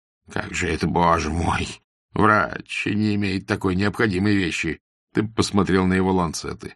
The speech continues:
промолвил Базаров и вышел вон. До самого вечера и в течение всего следующего дня Василий Иванович придирался ко всем возможным предлогам —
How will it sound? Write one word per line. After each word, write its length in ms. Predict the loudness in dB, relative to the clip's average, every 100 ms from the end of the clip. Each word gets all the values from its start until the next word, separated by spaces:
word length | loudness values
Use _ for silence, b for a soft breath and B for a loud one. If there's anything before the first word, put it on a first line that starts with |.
| _
промолвил 520 | -4 -2 -2 -6 -6 -4
Базаров 580 | -4 -2 -4 -6 -10 -16 _
и 80 | 4
вышел 320 | 4 2 -2
вон. 260 | -4 -12 -16 _ _ _ _ _
До 100 | 2
самого 380 | 6 6 6 4
вечера 400 | 0 -2 -2 -2
и 20 |
в 80 | -4
течение 460 | -6 -2 0 0 -2
всего 240 | -2 -4
следующего 600 | -2 -2 0 -4 -4 -6
дня 220 | -2 0
Василий 300 | 2 0 0
Иванович 520 | 2 2 0 -2 -4 -2
придирался 640 | 0 2 2 2 0 -4
ко 140 | -4 -4
всем 340 | -2 -2 0
возможным 640 | 0 2 2 2 0 -2
предлогам — 880 | -2 -4 -2 -2 0 -2 -4 -8 -10